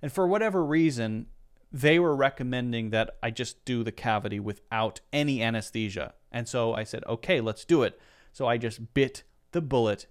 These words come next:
and dealt with the discomfort, right,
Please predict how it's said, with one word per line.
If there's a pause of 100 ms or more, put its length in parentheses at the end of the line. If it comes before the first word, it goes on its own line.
and (600)
dealt
with
the
discomfort, (360)
right,